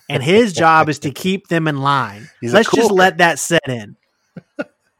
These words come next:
Speaker 1: It's like Cool Hand Luke. It's like they took the premise of Cool, I think the idea of Cool Hand Luke. Like, what's it about? A cool dude, he gets arrested. Oh, okay. It's like, what's Roadhouse about? Oh, a bouncer. He's really cool. Oh, okay.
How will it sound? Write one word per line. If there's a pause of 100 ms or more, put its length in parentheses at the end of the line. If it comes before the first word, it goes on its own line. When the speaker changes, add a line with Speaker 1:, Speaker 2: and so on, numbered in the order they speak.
(520)
Speaker 1:
It's
like
Cool
Hand
Luke.
It's
like
they
took
the
premise
of
Cool,
I
think
the
idea
of
Cool
Hand
Luke.
Like,
what's
it
about? (200)
A
cool
dude,
he
gets
arrested. (240)
Oh,
okay. (520)
It's
like, (220)
what's
Roadhouse
about?
Oh,
a
bouncer.
He's
really
cool. (100)
Oh,
okay.